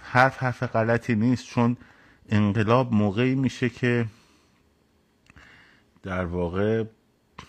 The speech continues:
البته بعضیا می‌گن وقتی پیروز شد، ولی بعضیا می‌گن نه، شکست خورده هم انقلابه، مثل انقلاب هزار و نهصد و پنج روسیه یا هزار و نهصد و هفت روسیه. ولی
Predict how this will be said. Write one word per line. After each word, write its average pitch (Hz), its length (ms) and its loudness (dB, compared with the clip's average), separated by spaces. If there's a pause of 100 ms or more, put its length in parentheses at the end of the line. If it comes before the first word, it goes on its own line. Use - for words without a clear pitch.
(1300)
البته 107 300 0
بعضیا 127 380 2
می‌گن 117 240 0
وقتی 120 260 0
پیروز 98 340 -2
شد، 110 300 0
ولی 107 140 0
بعضیا 110 380 2
می‌گن 107 260 2
نه، 101 260 4
شکست - 480 -4
خورده 90 320 -2
هم 101 220 0
انقلابه، 87 540 0
مثل 76 240 -6
انقلاب 82 340 -2
هزار 78 180 -6
و - 20 -4
نهصد 76 260 -6
و - 20 -6
پنج 82 560 -4 (640)
روسیه 76 760 -4
یا 71 120 -4
هزار 76 260 -2
و - 20 -2
نهصد 71 260 -6
و - 20 -4
هفت - 440 -6
روسیه. 73 640 -6 (800)
ولی 139 640 0